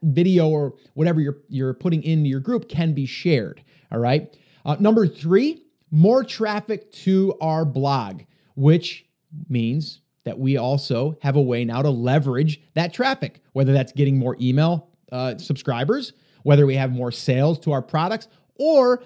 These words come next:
the most recent thing, because we hit a milestone, we, we were over seventy thousand unique visitors, and I believe over a hundred thousand page views on our blog, okay, because of all the work that we've done in the past eighteen months,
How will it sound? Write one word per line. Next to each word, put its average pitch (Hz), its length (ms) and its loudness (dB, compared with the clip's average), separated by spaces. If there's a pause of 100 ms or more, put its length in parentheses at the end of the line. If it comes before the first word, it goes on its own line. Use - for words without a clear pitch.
the 202 80 2
most 185 300 4
recent 220 420 -2
thing, 185 320 0
because 165 300 0
we 175 140 2
hit 190 380 -2 (240)
a 165 140 4
milestone, 175 560 0
we, 165 140 2
we 160 180 -2
were 151 140 0
over 180 340 2
seventy 175 480 -2
thousand 160 680 0 (200)
unique 165 380 6
visitors, 185 640 2 (160)
and 143 80 -6
I 143 60 2
believe 170 320 0
over 160 260 0
a 139 60 -2
hundred 180 360 -2
thousand 151 380 -2
page 240 400 -4
views 147 460 2 (260)
on 151 220 -2
our 135 280 -4
blog, 180 560 0 (320)
okay, 160 280 2
because 156 260 2
of 156 80 2
all 156 140 2
the 156 60 2
work 170 220 0
that 165 100 -6
we've 147 140 0
done 156 180 0
in 151 40 -2
the 139 80 -4
past 151 400 -4
eighteen 156 480 0
months, 180 540 0